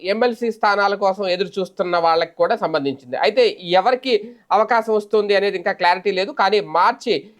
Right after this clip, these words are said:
ఇరవైవ తేదీన ఎమ్మెల్సీ ఎన్నికలు జరగబోతున్నాయి. ఎమ్మెల్యే కోటాలో జరగబోయే ఎమ్మెల్సీ ఎన్నికలు. ఇప్పటికే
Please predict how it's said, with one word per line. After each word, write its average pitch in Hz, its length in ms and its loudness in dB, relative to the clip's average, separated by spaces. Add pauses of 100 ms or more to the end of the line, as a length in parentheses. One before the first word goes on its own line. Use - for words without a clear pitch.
(160)
ఇరవైవ 240 400 4
తేదీన 214 340 2
ఎమ్మెల్సీ 190 540 0
ఎన్నికలు 214 260 0
జరగబోతున్నాయి. 196 840 0
ఎమ్మెల్యే 233 580 2
కోటాలో 208 560 0
జరగబోయే 190 540 2
ఎమ్మెల్సీ 185 380 0
ఎన్నికలు. 135 300 -4
ఇప్పటికే 208 440 0